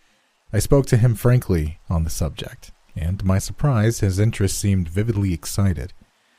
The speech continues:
I say to my surprise, for although he'd always yielded his person freely to my experiments, he'd never given me any tokens of sympathy with what I did. His disease was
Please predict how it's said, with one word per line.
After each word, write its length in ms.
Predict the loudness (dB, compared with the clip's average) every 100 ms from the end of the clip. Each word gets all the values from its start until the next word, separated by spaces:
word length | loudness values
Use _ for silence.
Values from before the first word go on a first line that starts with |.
| _ _ -20 _ _ -2
I 80 | 0
say 280 | 2 2
to 100 | 4
my 160 | 4 2
surprise, 640 | 2 -2 0 0 -2 -6 -14 -18 -20 -20 _ _ _
for 140 | 0
although 400 | 4 6 6 2 -6
he'd 360 | -18 -8 0 4
always 300 | 6 6 4
yielded 460 | 8 8 8 6 4
his 200 | 2 2
person 420 | 2 2 0 -2
freely 400 | 0 2 2 2
to 80 | 0
my 140 | 0
experiments, 920 | -2 -4 -2 0 -2 -4 -10 -12 -14 -18 -2
he'd 160 | 0 4
never 320 | 4 4 2 0
given 300 | 2 2 2
me 140 | 4 4
any 140 | 2
tokens 460 | 2 2 2 0 -2
of 80 |
sympathy 560 | 0 2 2 2 0 0
with 180 | -2 -2
what 140 | -2
I 100 | -2
did. 380 | 0 0 0 -4 -12 _ _ _ _ _ _ _
His 180 | -2 -2
disease 540 | 0 2 4 4 4 2
was 480 | 0 0 -4 -10